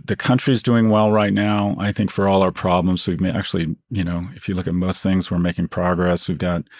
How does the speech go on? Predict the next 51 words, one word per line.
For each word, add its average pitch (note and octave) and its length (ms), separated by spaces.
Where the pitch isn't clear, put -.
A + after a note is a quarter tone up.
we've - 160
got F2 240
the - 60
country's A#2+ 420
doing G#2+ 280
well. G2 360
We're F2+ 100
pushing G2 360
back F#2 220
on F2+ 80
a F2 60
murderous F2 380
autocrat. F#2+ 760
August F#2+ 340
is F2+ 100
a F#2 60
beautiful F2+ 380
month. F2+ 340
So - 160
I'm A2 220
gonna G2 200
try F2+ 320
desperately, F2 580
and F2+ 100
I'm F2+ 60
gonna F#2 120
invite F2 180
other F2+ 160
people F2 340
to, E2+ 280
you F#2 160
know, F2 60
I A2 120
do A#2+ 100
have G#2+ 180
a F#2+ 40
few G2+ 160
tricks - 300
for A2 100
being G#2+ 200
in G#2 60
the G#2 60
moment. G#2+ 440
The F#2 100
dogs G2 360
put - 180
me G#2 100
in G#2+ 100
the A2 60
moment. A2 440
Um, F2+ 560